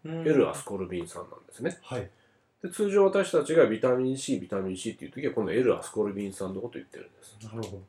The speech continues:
Speaker 1: ど。
Speaker 2: はい。で、合成品であっても、天然品であっても、Lアスコルビン酸であれば、まあ、区別、同じですね、
Speaker 1: はい。
Speaker 2: 機能は。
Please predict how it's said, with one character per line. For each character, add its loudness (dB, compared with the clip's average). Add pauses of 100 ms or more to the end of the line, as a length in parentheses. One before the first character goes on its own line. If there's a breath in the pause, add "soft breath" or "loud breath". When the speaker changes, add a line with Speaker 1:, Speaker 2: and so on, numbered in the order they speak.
Speaker 1:
ど。 -20
Speaker 2:
は -18
い。 -20 (1000 soft breath)
で、 2
合 8
成 2
品 -2
で 4
あ 8
っ -6
て 2
も、 4
天 2
然 2
品 -4
で 2
あ 0
っ -12
て -6
も、 2 (460 soft breath)
L 6
ア 0
ス -10
コ 4
ル 2
ビ -6
ン -6
酸 -4
で 0
あ 0
れ -2
ば、 -10 (680)
ま 0
あ、 -6 (100)
区 -10
別、 -6
同 -4
じ -12
で -12
す -18
ね、 -20 (200)
Speaker 1:
は -6
い。 -4
Speaker 2:
機 -6
能 -10
は。 -14